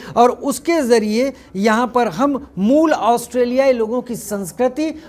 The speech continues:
और इतिहास की जानकारी को सामने रखने की कोशिश कर रहे हैं। लेकिन पाँच डॉलर का ये जो नोट हुआ करता है अब तक ऑस्ट्रेलिया में, वो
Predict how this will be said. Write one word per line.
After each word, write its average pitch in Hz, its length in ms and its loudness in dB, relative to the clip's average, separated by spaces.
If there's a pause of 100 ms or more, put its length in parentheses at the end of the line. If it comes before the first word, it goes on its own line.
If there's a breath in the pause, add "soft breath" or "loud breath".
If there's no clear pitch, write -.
और 247 160 4
इतिहास 220 800 -4
की 233 200 -6
जानकारी 202 720 -2
को 262 300 0 (200 loud breath)
सामने 233 520 -2
रखने 220 320 -6
की 247 120 -4
कोशिश 202 440 -6
कर 180 240 -2
रहे 165 200 0
हैं। 151 460 -4
लेकिन 240 280 2
पाँच 262 480 -4
डॉलर 247 400 2
का 277 200 0
ये 254 280 -2
जो 247 140 -2
नोट 233 440 -2
हुआ 233 160 0
करता 208 380 -2
है 220 260 2
अब - 220 -8
तक 269 200 0
ऑस्ट्रेलिया 208 520 -2
में, 208 240 -4 (320 loud breath)
वो 254 460 6